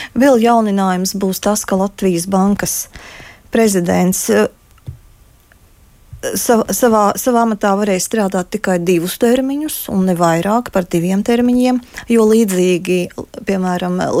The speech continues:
jo līdzīgs priekšnosacījums ir attiecināts, piemēram, arī uz valsts prezidentu. Ir paredzēts samazināt Latvijas Bankas valdes locekļu skaitu no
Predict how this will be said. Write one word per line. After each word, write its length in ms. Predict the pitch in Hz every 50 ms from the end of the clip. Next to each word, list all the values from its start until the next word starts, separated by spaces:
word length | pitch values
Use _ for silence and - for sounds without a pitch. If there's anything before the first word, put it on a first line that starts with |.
| 160
jo 160 | 180 226 220
līdzīgs 560 | 233 233 233 208 185 190 190 185 180 - - -
priekšnosacījums 1200 | 214 202 - - 190 190 185 - 202 202 190 - - - - 180 175 175 175 175 180 - - 185
ir 160 | 180 185 - - - - - -
attiecināts, 720 | 214 214 - 208 180 170 - - 185 180 175 170 - -
piemēram, 340 | 196 190 185 185 185 180 190
arī 140 | 196 185 175
uz 140 | 170 175 -
valsts 320 | 190 185 185 202 - -
prezidentu. 760 | - - - 165 160 180 190 202 233 240 254 269 277 311 294 - - - - - - - - - - - - - - - - - - - - - -
Ir 220 | - 277 277 - - 247 240 240
paredzēts 880 | - 320 294 277 247 226 - 247 247 247 247 247 247 - - - - - -
samazināt 960 | - - - 277 262 262 240 220 233 226 220 220 214 214 214 214 - - - - - -
Latvijas 680 | 240 254 247 - - 233 233 214 202 202 196 - - - 214
Bankas 600 | 214 220 220 226 240 254 - 202 180 - - - - - _ - - _ _ - - - - - - _ _ _ _ _ _ - _ _ _ - - - - - - - - - - 233
valdes 400 | 262 254 220 202 185 196 - -
locekļu 480 | 247 233 214 196 - 190 185 208 202 196
skaitu 640 | - - - 247 226 214 196 185 - - - 196
no 300 | - 202 202 202 190 180